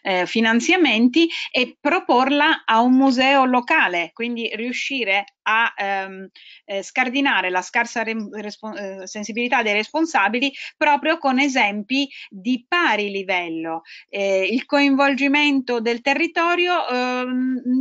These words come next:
non, ehm, mi rendo conto che siete un po' sfiduciati, ma, eh, se cominciate a partire dalle categorie produttive, ehm,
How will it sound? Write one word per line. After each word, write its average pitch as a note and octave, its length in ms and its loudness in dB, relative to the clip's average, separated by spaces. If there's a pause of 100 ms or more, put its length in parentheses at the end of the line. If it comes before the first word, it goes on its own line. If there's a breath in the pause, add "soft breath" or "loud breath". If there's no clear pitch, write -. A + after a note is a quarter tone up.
non, D#4 380 2 (380)
ehm, B3 320 -4
mi B3+ 260 0
rendo E4 260 0
conto G4+ 280 -2
che B3 100 -2
siete C4 240 -6
un B3 100 -4
po' C4+ 140 -2
sfiduciati, A#3 880 -6
ma, A#3 280 0 (460 loud breath)
eh, G3+ 100 0
se F#4+ 300 -4
cominciate D#4 480 -2
a D4 60 0
partire D4 420 0
dalle A3 220 -2
categorie A#3+ 720 -2
produttive, A#3 960 -2
ehm, F#3+ 880 -4